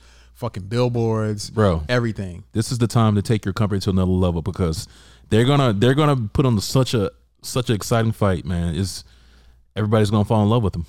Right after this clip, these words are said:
Speaker 1: And then this is the crazy thing. Shout out to Cage Warriors. They're
Speaker 2: Mm-hmm.
Speaker 1: about to do a show, uh, in San Diego on Sunday.
Speaker 2: Mm-hmm.
Speaker 1: Um, everybody, if you got U F C Fight Pass, make sure y'all go watch that Cage Warriors card. There's a lot of good, good local fighters out here in San Diego on that card.
Speaker 2: Yeah.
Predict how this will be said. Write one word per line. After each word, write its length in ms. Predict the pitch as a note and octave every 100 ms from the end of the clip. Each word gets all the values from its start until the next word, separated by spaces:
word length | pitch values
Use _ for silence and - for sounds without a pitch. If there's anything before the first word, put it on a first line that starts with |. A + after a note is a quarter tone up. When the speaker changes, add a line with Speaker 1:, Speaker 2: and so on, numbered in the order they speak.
| -
Speaker 1:
And 100 | D3+
then 100 | G#3
this 140 | C4+
is 80 | C3
the 80 | B2
crazy 320 | F3 G3 B2+
thing. 300 | A2 F2+ G2 - _ _ _ _ -
Shout 200 | F3+ G3
out 140 | E3+
to 60 | D#3+
Cage 260 | C#3+ B2
Warriors. 460 | A2+ A2 G#2+ A#2+ -
They're 120 | G2
Speaker 2:
Mm-hmm. 60 | A2
Speaker 1:
about 100 | B2
to 40 |
do 160 | B2 A#2+
a 40 |
show, 500 | A2+ A#2+ A2 G#2+ A2 -
uh, 540 | A2+ G#2+ G#2 G#2 G2+ G2+ - _ _ _ _ _
in 80 | A#2
San 200 | - A#2
Diego 240 | A2 A2 G#2+
on 120 | G#2
Sunday. 500 | - A#2 G#2+ G2 B2
Speaker 2:
Mm-hmm. 680 | G#2 G#2 C3 - _ _ G#2+
Speaker 1:
Um, 280 | G#2 G2+ G2
everybody, 340 | A2+ A#2 A2+
if 80 | A2
you 60 | A#2
got 140 | A2
U 120 | A2
F 60 | A2
C 120 | A#2+
Fight 240 | G#2+ A2+
Pass, 200 | A2+ A2
make 120 | A2+ A2
sure 100 | A2
y'all 120 | G#2+
go 100 | G#2+
watch 260 | G#2+ G#2 -
that 120 | G#2
Cage 220 | A2+ G2+
Warriors 240 | G#2 G2 -
card. 220 | G#2 G2+
There's 80 | G2+
a 60 |
lot 180 | G#2 G#2+
of 60 | G#2
good, 320 | A2 G#2+ G#2+
good 140 | A2+ A2
local 240 | A2 G#2+
fighters 320 | - G#2 G#2 G#2
out 100 | G2+
here 100 | G2+
in 60 |
San 180 | G2 G2+
Diego 200 | G2+ G2
on 140 | G2
that 120 | G2 F#2
card. 320 | G#2 F#2+ F2+ -
Speaker 2:
Yeah. 180 | F2 E2